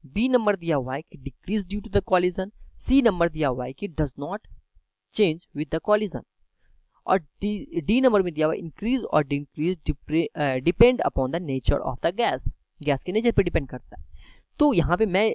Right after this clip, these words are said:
अगर जितना मैं यहाँ पे जान रहा हूँ, जितना मेरे पास इन्फॉर्मेशन है, उसके अनुसार मैं क्या बोल सकता हूँ, does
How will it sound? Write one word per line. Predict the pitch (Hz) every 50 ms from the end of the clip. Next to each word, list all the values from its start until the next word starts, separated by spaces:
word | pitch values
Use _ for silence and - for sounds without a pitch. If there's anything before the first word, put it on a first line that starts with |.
| - _ _
अगर | 170 170 196 202
जितना | 156 131 135 - - 175 185 190
मैं | 185 170
यहाँ | 160 147 127 127 131
पे | - -
जान | 123 - 165 170 180
रहा | 180 185 190
हूँ, | 202 180
जितना | 139 135 - - 143
मेरे | 135 131 131 127
पास | - - - -
इन्फॉर्मेशन | - 151 143 - - 175 190 208 226 247 254 233 - 240 196
है, | 196
उसके | 185 - - 165 - -
अनुसार | 156 147 147 - 147 135
मैं | 139 139
क्या | - - 139 131
बोल | 127 127
सकता | 120 - 127 - - 175
हूँ, | 190 175 135
does | 135 139 -